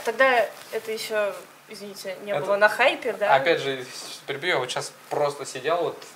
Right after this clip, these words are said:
Speaker 2: там, несколько, наверное, недель назад, вот так вот, когда пошли слухи, что,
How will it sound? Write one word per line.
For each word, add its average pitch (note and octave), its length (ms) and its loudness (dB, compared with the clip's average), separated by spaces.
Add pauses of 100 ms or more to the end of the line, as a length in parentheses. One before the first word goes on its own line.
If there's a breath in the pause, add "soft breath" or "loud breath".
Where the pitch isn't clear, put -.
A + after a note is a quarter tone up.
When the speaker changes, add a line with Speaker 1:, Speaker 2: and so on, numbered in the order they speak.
(160)
Speaker 2:
там, A#2 160 -8
несколько, A#2 540 -6
наверное, A#2 260 -6
недель B2 240 -4
назад, C3+ 320 -2
вот A#2 120 -4
так A#2+ 140 0
вот, A2+ 100 -6 (220 loud breath)
когда B2+ 460 2 (160 loud breath)
пошли C#3 240 0
слухи, D3 320 -8
что, A#2+ 440 2